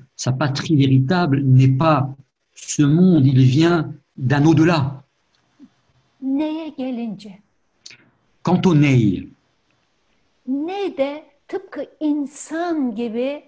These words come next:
Speaker 2: asıl vatanından, özünden kopmuştur.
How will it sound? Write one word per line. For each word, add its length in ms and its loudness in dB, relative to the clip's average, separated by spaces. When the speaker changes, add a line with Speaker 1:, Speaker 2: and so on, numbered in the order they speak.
Speaker 2:
asıl 640 -8
vatanından, 960 -6
özünden 920 -4
kopmuştur. 1000 -12